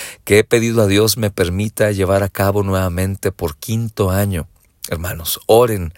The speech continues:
para que podamos terminar el año con estas meditaciones diarias, hermanos, basadas en experiencias personales, en extractos de sermones o en pensamientos y devocionales de otros santos del Señor que Él ha usado para nuestra enseñanza.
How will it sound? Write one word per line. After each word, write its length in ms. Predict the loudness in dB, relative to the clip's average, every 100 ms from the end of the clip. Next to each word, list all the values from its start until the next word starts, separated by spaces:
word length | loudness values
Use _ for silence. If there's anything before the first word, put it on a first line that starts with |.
| -16 -20 -8
para 220 | -2 0 -2
que 120 | -4
podamos 460 | -2 0 -2 -4
terminar 480 | -4 -6 -4 -2 -2
el 120 | 0
año 280 | -2 -2 -4
con 180 | -4 -4
estas 280 | -4 -4 -4
meditaciones 760 | -6 -6 -4 -4 -4 -4 -4
diarias, 600 | -2 0 0 -2 -4 -4 -2
hermanos, 480 | -2 -2 -2 -4
basadas 680 | -2 0 0 -2 -4 -2 -4 -6 -12 -12 -12
en 260 | -6 -4 -4
experiencias 840 | -4 -4 -2 -2 0 -2 -2 -2
personales, 920 | -2 0 -2 0 0 0 -2 -4 -4 -4
en 340 | -6 -6 -6
extractos 760 | -6 -2 -2 0 -2 -2 -4 -2
de 100 | -2
sermones 760 | -2 -2 0 0 -2 -4 -6 -10 -18 -12 0
o 120 | 0
en 120 | 2
pensamientos 800 | 0 0 0 0 0 0 -2 -2
y 60 | 0
devocionales 760 | 0 0 -2 -2 0 0 0
de 100 | 0
otros 380 | 0 -2 -2 -2
santos 540 | 0 -2 -2 -6 -6
del 180 | -6 -4
Señor 460 | -4 -4 -2 -4 -2
que 160 | -2
Él 100 | 0
ha 40 | -2
usado 440 | -2 0 0 -2
para 260 | -4 -6 -4
nuestra 300 | -6 -6 -6
enseñanza. 720 | -6 -6 -6 -6 -4 -4